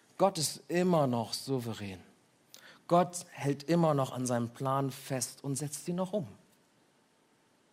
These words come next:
In der dunkelsten Stunde, den vielleicht du jetzt erlebst, der du hier bist und du wärst lieber in deiner Heimat in der Ukraine, ist Jesus immer noch da und Gott souverän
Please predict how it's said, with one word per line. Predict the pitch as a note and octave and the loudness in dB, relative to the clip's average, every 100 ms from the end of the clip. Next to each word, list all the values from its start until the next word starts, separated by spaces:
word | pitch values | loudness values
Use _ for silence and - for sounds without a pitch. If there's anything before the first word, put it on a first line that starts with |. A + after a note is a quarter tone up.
| _ _ _ - - - | _ _ _ -12 -10 0
In | D#3+ | 4
der | E3 | 6
dunkelsten | D#3+ A3 G#3+ F3+ - | 6 6 4 2 -2
Stunde, | D#3 G#3 G3+ F3 | -2 2 4 4
den | D#3 E3+ | 4 2
vielleicht | D#3+ E3 D#3+ - - | 4 4 4 2 0
du | G#3 G#3+ | 2 2
jetzt | E3 F3+ F3+ - | 4 4 2 0
erlebst, | E3 E3+ F3+ - | 2 2 2 2
der | D#3 | 2
du | D3 D3+ | 2 2
hier | D#3+ A3 | 2 2
bist | D#3 D#3 - | 4 0 0
und | C3 C3+ | -4 -2
du | B2+ | 2
wärst | C3 - | 2 0
lieber | B2+ D#3 F3+ F#3 F3+ - | -2 2 4 2 -2 -8
in | A#2+ | -2
deiner | A2 G#2 G#2 | -2 -2 -2
Heimat | A2+ C#3 C3+ | -2 -2 -4
in | A#2 | -4
der | A#2 | -6
Ukraine, | G#2+ - G2 G2+ G2+ _ _ _ _ _ _ _ _ _ _ _ _ _ _ _ _ _ _ _ _ _ _ _ _ _ _ _ _ _ _ _ _ _ _ | -8 -8 -10 -10 -14 _ _ _ _ _ _ _ _ _ _ _ _ _ _ _ _ _ _ _ _ _ _ _ _ _ _ _ _ _ _ _ _ _ _
ist | - - - | -8 -8 -6
Jesus | C3+ C3 A#2+ - - - - | -4 -4 -4 -8 -12 -18 -6
immer | C#3 C3+ | -2 0
noch | A#2+ G#2 | 0 -2
da | - B2+ C#3+ | 0 2 4
und | A#2+ A2+ | 0 -2
Gott | C3+ C#3 | -2 0
souverän | - C3+ C3 B2+ C3+ | -2 -4 -4 -2 -4